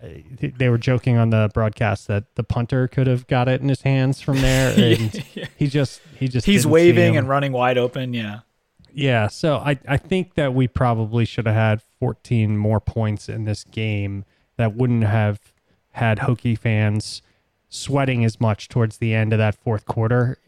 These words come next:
Speaker 1: and it, that, that made it a little bit tight, and, and people were starting to, start to get a little bit jittery that Virginia Tech was gonna pull a move that we've seen far too often, where we have a game in hand, a critical game that,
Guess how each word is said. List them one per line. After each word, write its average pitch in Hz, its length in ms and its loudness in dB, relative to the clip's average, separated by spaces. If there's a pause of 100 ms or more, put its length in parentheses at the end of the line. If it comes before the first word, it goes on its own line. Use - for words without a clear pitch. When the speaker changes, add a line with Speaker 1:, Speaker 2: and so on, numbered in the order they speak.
Speaker 1:
and 110 720 -2
it, - 160 -14 (140)
that, 117 340 -4 (100)
that 113 160 -6
made 117 180 -4
it 117 60 0
a 113 80 -2
little 110 220 0
bit 107 200 -4
tight, 113 280 -2 (100)
and, 107 160 -10 (460)
and 120 100 -4
people 139 240 0
were 123 140 4
starting 117 420 -2
to, 113 380 -2 (600)
start - 260 -4
to 220 80 -4
get 180 180 0
a 147 60 0
little 143 180 2
bit 127 220 -2
jittery 117 440 2
that 107 220 0
Virginia 120 320 0
Tech - 260 -4
was 107 120 -4
gonna 113 140 0
pull 117 260 0
a 113 40 0
move 113 300 0
that 110 160 -2
we've 113 220 -2
seen 113 440 -2 (360)
far 123 160 -2
too 117 200 -2
often, 107 420 -2
where 104 320 0 (420)
we 131 80 2
have 117 80 2
a 117 40 -2
game 120 280 2
in 113 80 2
hand, 113 600 0 (340)
a - 40 -10
critical 170 420 -4
game 117 420 0
that, 107 340 0